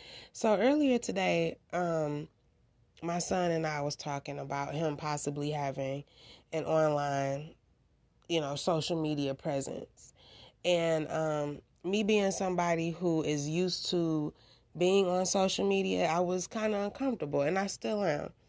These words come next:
Um, but not as uncomfortable as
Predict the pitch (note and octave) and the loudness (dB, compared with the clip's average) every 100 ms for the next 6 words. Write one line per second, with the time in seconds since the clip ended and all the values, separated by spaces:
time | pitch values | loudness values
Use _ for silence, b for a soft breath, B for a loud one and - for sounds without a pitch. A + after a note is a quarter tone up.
0 | B B B B B - F3+ F3+ F3 E3 | B B B B B 0 4 6 6 4
1 | D#3+ - F3+ F#3 F#3 F#3+ F#3 F#3 F3+ F3+ | 0 -4 6 6 6 2 4 4 4 2
2 | E3+ F#3+ F3 E3+ D#3+ D#3 - D#3+ D#3+ D3+ | 0 0 -2 -2 2 2 4 2 4 4
3 | D3+ D3 D3 - - | 4 2 0 -4 -6